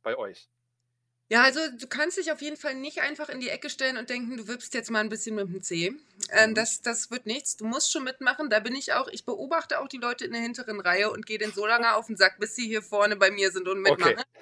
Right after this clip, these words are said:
Speaker 1: sehr
Speaker 2: Also
Speaker 1: gut.
Speaker 2: das, <laughs> da wird mitgemacht und mitgefeiert und
Speaker 1: Ja.
Speaker 2: ich versuche immer recht viel mit dem, mit dem Publikum auch zu interagieren, alle
Speaker 1: Mhm.
Speaker 2: mitzunehmen, weil ich das so geil finde, auch mit den Leuten zu feiern und
Speaker 1: Klar.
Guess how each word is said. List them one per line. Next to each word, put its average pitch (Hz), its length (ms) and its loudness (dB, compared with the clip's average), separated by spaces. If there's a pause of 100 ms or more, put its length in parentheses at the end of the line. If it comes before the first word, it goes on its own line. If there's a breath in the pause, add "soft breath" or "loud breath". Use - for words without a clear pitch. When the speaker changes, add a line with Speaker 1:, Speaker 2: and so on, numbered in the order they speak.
Speaker 1:
sehr 135 280 10
Speaker 2:
Also 135 60 8
Speaker 1:
gut. - 160 4 (160)
Speaker 2:
das, 214 160 12
<laughs> 302 1200 6
da 240 260 6
wird 349 240 2
mitgemacht 285 640 -6
und 254 140 -16
mitgefeiert 226 720 -4 (120)
und 220 180 -16
Speaker 1:
Ja. 139 180 4 (240 soft breath)
Speaker 2:
ich 233 100 -16
versuche 233 280 -16
immer 233 180 -8
recht 226 240 -14
viel 254 140 -10
mit 226 160 -10
dem, 226 340 -10
mit 220 160 -8
dem 240 120 -6
Publikum 240 420 -10
auch 214 80 -4
zu 233 120 -10
interagieren, 214 560 -2
alle 214 220 2
Speaker 1:
Mhm. 220 60 -4
Speaker 2:
mitzunehmen, 196 640 -6
weil 196 100 8
ich 196 60 -6
das 208 180 -10
so 202 120 -10
geil 190 280 0
finde, 185 240 -12
auch 180 60 -12
mit 185 140 -16
den 185 100 -10
Leuten 190 260 -6
zu - 140 -18
feiern 175 420 -4
und 180 320 -8
Speaker 1:
Klar. - 140 -12